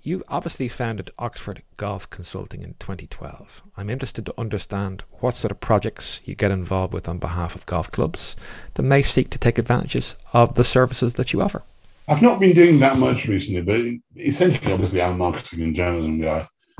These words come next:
Speaker 2: um, who's become very focused on history.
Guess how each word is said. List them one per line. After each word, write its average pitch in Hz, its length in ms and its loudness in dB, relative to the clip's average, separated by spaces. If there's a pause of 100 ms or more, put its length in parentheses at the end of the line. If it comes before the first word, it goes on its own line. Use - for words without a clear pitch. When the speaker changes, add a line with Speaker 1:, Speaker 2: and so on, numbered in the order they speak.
(280)
Speaker 2:
um, 98 400 2 (160)
who's 95 300 4 (480)
become 92 680 0 (960)
very 95 240 4
focused 95 640 -2
on 82 120 -4
history. - 500 -4